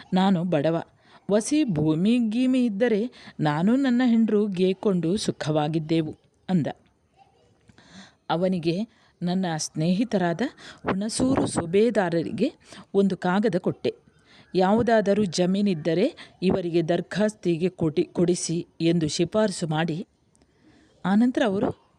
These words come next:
ಅವನಿಗೆ ಐದು ಎಕರೆ ಹೊಲ ಕೊಟ್ಟರು ಎಂದು ಕೇಳಿದೆ. ಮರಿಶೆಟ್ಟಿಗೆ, "ಈ ಸಲಕ್ಕೆ ಬದುಕಿದೆ ಮಗನೇ.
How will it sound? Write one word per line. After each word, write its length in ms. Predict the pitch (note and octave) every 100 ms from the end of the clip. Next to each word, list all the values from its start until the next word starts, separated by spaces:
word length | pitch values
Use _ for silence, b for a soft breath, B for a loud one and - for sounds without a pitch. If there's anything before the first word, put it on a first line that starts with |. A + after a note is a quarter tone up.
| -
ಅವನಿಗೆ 400 | F3 E3 E3 E3 -
ಐದು 380 | G3 B3 B3 G#3
ಎಕರೆ 400 | E3+ F3 F#3+ E3+
ಹೊಲ 240 | F3 G3 A3+
ಕೊಟ್ಟರು 540 | E3+ D#3 E3+ D3+ C#3+
ಎಂದು 240 | C3+ D3+
ಕೇಳಿದೆ. 440 | - D3 B2+ - - _ _ _ B B B F#3+
ಮರಿಶೆಟ್ಟಿಗೆ, 840 | G3 B3+ - G3 - D#3 B2+ A#3 - _ b b _
"ಈ 280 | C#3+ B2+ C#3+
ಸಲಕ್ಕೆ 480 | F3 F#3+ G3 F#3+ A3
ಬದುಕಿದೆ 420 | F#3+ G3 A3 G#3
ಮಗನೇ. 360 | G3 G3 G#3